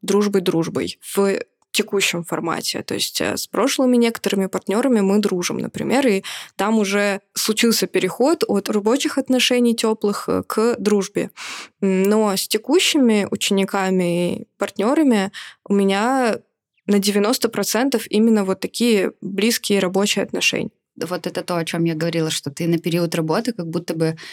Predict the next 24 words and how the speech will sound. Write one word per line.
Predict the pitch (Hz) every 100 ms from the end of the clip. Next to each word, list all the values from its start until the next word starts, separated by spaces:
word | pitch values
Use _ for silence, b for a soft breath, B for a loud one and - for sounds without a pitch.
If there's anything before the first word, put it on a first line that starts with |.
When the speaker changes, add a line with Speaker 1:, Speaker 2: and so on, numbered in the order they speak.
| B
Speaker 2:
отключаешься | - - 180 175 - 185 180 - 165
от, | 160 160
э, | 160 156 151 - -
каких-то | 160 170 165 160
глубинных | 160 170 170 170 175 165 160
тем. | - 226 233
Вот | 160 156 -
даже, | 160 170 165 160
вот | 170 170
знаешь, | 175 190 247 -
я | 185
щас | 175
подумала, | - 165 185 233 202
что | - 175 165 - _
у | 175
меня | 180 190 180 175 -
есть | 175 175 - 165 160
подруга, | 160 170 247 233 180 170
с | -
которой | - 165 175 170
мы | 165
работали, | 165 165 170 165 160 156 -
и, | 165 165 160 160 147 _
м, | -